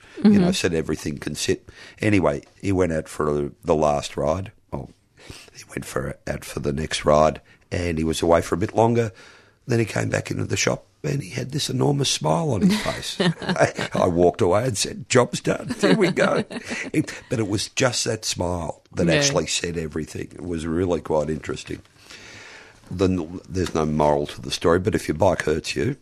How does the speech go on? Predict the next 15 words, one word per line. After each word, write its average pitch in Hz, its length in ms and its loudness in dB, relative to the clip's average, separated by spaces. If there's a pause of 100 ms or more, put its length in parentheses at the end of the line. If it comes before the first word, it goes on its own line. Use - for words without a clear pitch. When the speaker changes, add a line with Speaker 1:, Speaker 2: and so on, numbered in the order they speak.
(140)
Speaker 1:
yeah, 69 520 -8 (440)
something 80 380 -6
is 69 140 -8
not 67 200 -6
right. - 280 -6 (320)
Speaker 2:
Yeah. 160 360 4
Speaker 1:
You 92 100 0
know. 67 160 -8 (140)
Speaker 2:
And 220 200 4
it's, 208 220 -2
it's - 200 -2
amazing 208 540 2
you, 170 240 0
you 175 140 0
notice 151 500 -2